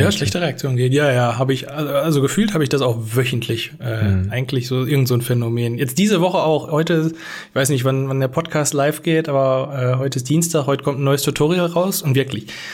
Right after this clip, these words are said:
Speaker 2: ich habe es sehr gut recherchiert, es ist richtig gut editiert und es ist ein cooles Topic.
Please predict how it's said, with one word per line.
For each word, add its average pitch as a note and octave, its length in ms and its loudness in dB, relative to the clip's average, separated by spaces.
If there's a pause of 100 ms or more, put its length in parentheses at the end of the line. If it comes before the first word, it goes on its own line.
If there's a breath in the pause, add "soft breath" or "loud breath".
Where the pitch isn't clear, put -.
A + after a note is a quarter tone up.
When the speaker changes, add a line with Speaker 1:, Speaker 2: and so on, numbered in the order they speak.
(260 loud breath)
Speaker 2:
ich - 120 -4
habe C3+ 180 -2
es - 320 -6
sehr C#3 380 2
gut D#3 240 0
recherchiert, C3+ 720 0 (520 loud breath)
es B2 140 -2
ist B2+ 240 2
richtig F#3 380 0
gut E3+ 180 2
editiert D3 800 0 (480 loud breath)
und G3+ 180 4
es F#3 120 2
ist E3 140 4
ein E3 40 2
cooles D#3 340 0
Topic. A#2+ 440 -2